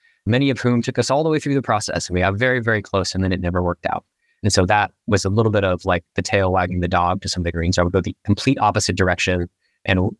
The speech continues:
really, really focus on what we're building. And this is what I say to founders now when we, when they have questions, but to really focus on getting to some notable point and being very, very specific and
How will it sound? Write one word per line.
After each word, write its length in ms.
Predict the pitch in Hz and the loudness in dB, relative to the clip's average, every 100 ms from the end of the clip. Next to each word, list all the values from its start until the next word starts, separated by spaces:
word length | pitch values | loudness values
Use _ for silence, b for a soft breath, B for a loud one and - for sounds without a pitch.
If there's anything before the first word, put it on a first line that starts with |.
| _ | _
really, 560 | - 95 104 123 120 113 | 0 2 2 2 2 0
really 340 | 101 107 98 | 0 0 0
focus 420 | 95 98 92 98 92 | 0 -2 0 -2 0
on 320 | 90 87 87 _ _ _ _ - | 0 0 -4 _ _ _ _ -4
what 300 | 95 117 120 | 0 0 2
we're 100 | 104 | 0
building. 380 | 95 92 90 | 2 2 2
And 100 | 113 156 | 0 0
this 120 | 143 | -2
is 80 | 147 | -2
what 100 | 135 | -2
I 60 | |
say 240 | 113 117 110 _ | 0 -2 -4 _
to 100 | 110 | -4
founders 340 | 110 101 95 87 | 0 0 0 0
now 260 | 107 107 | 0 2
when 100 | 92 | 0
we, 120 | 92 98 | -2 -2
when 240 | 95 90 - _ - | -2 -2 -6 _ -2
they 80 | 92 | 0
have 140 | 95 | 2
questions, 580 | - 117 101 90 90 - _ _ _ - | 0 0 0 0 -2 -6 _ _ _ -4
but 140 | 92 | -2
to 80 | 92 | 2
really 380 | 98 120 131 123 | 2 2 2 0
focus 340 | 113 101 98 | 0 0 0
on 320 | 98 95 92 95 _ _ _ | 2 0 0 -4 _ _ _
getting 280 | 113 110 104 | 0 0 0
to 100 | 101 | -2
some 500 | - 113 110 110 107 - | 0 0 0 -2 -4 -4
notable 500 | 101 101 98 95 92 - | 0 2 2 -2 -4 -6
point 460 | - 95 90 - - _ _ _ | 0 2 2 -2 -8 _ _ _
and 120 | 98 92 | 0 2
being 300 | 92 92 - _ _ - | 2 2 -2 _ _ -4
very, 360 | 104 107 104 98 | 0 2 2 2
very 200 | 95 92 | 0 0
specific 480 | - - 95 98 | -2 -2 0 0
and 160 | 101 110 | -2 -2